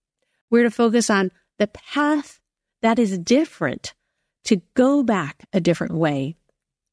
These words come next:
It says that they were to return home a different way. And each of us,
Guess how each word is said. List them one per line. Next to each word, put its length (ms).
It 100
says 360
that 180
they 120
were 80
to 160
return 440
home 560
a 80
different 280
way. 120
And 140
each 360
of 180
us, 360